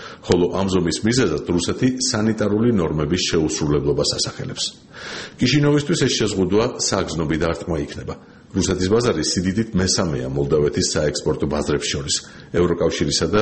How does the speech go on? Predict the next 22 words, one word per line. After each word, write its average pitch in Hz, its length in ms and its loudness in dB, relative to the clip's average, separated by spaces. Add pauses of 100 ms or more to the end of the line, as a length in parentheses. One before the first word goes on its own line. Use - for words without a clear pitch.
(120)
უკრაინის 69 560 -2
შემდეგ. - 320 -6 (800)
რუსეთს 151 400 2
ხელთ 135 240 2
უყრია 120 400 2
კიდევ 113 340 2
ერთი 92 220 0
ბერკეტი, - 440 -4 (260)
დნესტრისპირეთის 92 920 0
სეპარატისტული 76 680 0
რესპუბლიკა, - 540 0 (280)
სადაც 123 340 0
მოსკოვი 92 440 2
დღემდე 85 420 0
ინარჩუნებს 78 600 -2
არა 82 240 -2
მარტო 78 260 -2
პოლიტიკურ 92 500 0
გავლენას, 110 420 2 (280)
არამედ 131 360 0
საბჭოთა 101 460 0
პერიოდის 78 540 0